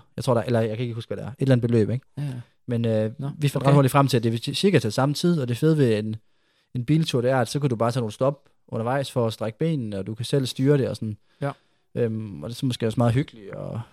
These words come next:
Speaker 1: Så det, vi tager afsted fredag, og så er vi dernede fredag aften. Og så, øh, så lille jogger lørdag, race søndag, og så bare hjem.
Speaker 2: Ja.
Speaker 1: Så er vi også hjemme søndag aften, og så, så misser han, jeg kan,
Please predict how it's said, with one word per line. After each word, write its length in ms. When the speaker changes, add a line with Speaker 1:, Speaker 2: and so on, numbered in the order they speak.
Speaker 1:
Så 120
det, 400
vi 140
tager 140
afsted 220
fredag, 340
og 140
så 120
er 240
vi 80
dernede 440
fredag 300
aften. 300
Og 80
så, 180
øh, 380
så 140
lille 220
jogger 240
lørdag, 340
race 200
søndag, 280
og 80
så 60
bare 140
hjem. 160
Speaker 2:
Ja. 80
Speaker 1:
Så 100
er 40
vi 100
også 140
hjemme 180
søndag 260
aften, 240
og 80
så, 320
så 440
misser 320
han, 300
jeg 200
kan, 240